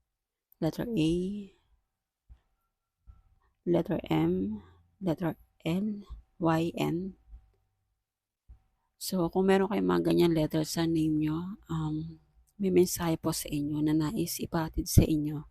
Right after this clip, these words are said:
si universe. So, titingnan natin mula dito sa, um, tarot card, no? Kung ano-ano yung mga mensahe na nais ipahatid sa inyo ito sa mga, um,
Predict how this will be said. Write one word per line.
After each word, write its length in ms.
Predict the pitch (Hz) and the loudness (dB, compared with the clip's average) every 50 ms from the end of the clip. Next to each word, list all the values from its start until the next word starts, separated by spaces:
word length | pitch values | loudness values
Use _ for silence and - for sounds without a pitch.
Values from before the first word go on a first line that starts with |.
| _ _ _ | _ _ _
si 320 | - - - - 160 156 175 | -6 -4 -4 -2 -2 -2 -2
universe. 640 | 151 151 170 - - 170 - - - - - - - _ _ _ _ _ _ _ _ _ _ _ _ _ _ _ _ _ 156 - | -2 -2 -2 -2 -2 -4 -4 -6 -6 -8 -8 -8 -12 _ _ _ _ _ _ _ _ _ _ _ _ _ _ _ _ _ -8 -6
So, 640 | - - 165 160 156 151 147 147 151 151 147 151 | -2 0 2 2 2 2 0 -2 -2 -2 -4 -4
titingnan 480 | - - 190 - 208 208 214 202 202 185 | -4 -4 -2 -2 0 2 2 4 4 2
natin 560 | 160 147 - - - - 165 185 185 185 190 - _ - | 0 0 -2 -2 -2 0 2 2 0 0 -2 -10 _ -8
mula 320 | _ 175 180 165 165 160 156 | _ 0 2 2 2 2 2
dito 320 | 160 160 - - - 160 | 2 0 0 0 -6 -4
sa, 480 | - - - 151 156 156 151 151 151 156 - - _ - - | -2 -2 -2 -2 -2 -2 -2 -2 -2 -4 -6 -10 _ -4 0
um, 400 | 156 151 147 147 147 160 170 - - _ _ _ _ _ _ _ _ _ _ _ _ _ | 0 0 0 0 -2 -6 -8 -12 -18 _ _ _ _ _ _ _ _ _ _ _ _ _
tarot 320 | - 185 160 151 170 175 - - | -2 0 2 2 2 0 -2 0
card, 320 | - 165 165 180 196 220 - - - - - _ _ | 2 4 4 4 2 -2 -8 -16 -20 -20 -20 _ _
no? 400 | - 175 165 165 175 185 185 - _ - _ _ _ _ _ _ _ | -2 0 0 0 0 -2 -6 -10 _ -20 _ _ _ _ _ _ _
Kung 240 | - - 180 185 196 | 0 2 2 2 2
ano-ano 320 | 202 - 175 185 190 185 185 | 2 0 0 0 0 2 2
yung 160 | 185 180 180 | 2 2 2
mga 160 | 180 175 165 | 2 2 2
mensahe 800 | 160 160 156 - - - 175 165 165 165 156 156 165 170 175 - _ - - _ _ _ _ _ - _ _ _ _ _ _ _ _ - | 2 2 2 0 0 -2 0 -2 0 0 0 0 0 -2 -4 -12 _ -20 -20 _ _ _ _ _ -20 _ _ _ _ _ _ _ _ 0
na 80 | 175 | 0
nais 480 | 165 170 180 190 - - 180 175 - - | 2 2 0 -2 0 -2 -2 -2 0 -2
ipahatid 480 | - - - - 160 156 156 - 165 | -2 -2 -2 0 -2 -2 0 -2 -2
sa 240 | 165 - - - 175 | -2 0 0 2 4
inyo 400 | 170 165 160 160 156 147 143 151 165 - _ _ - | 4 4 4 4 2 0 -2 -4 -8 -12 _ _ -4
ito 240 | 175 165 - - 165 | -4 -2 0 -2 -2
sa 160 | - - - | -2 0 0
mga, 560 | 175 170 170 170 170 165 160 156 156 160 - | 0 0 2 0 0 0 0 -2 -4 -4 -4
um, 400 | - 156 151 156 156 156 160 156 | -2 -2 -2 -2 -2 -4 -4 -8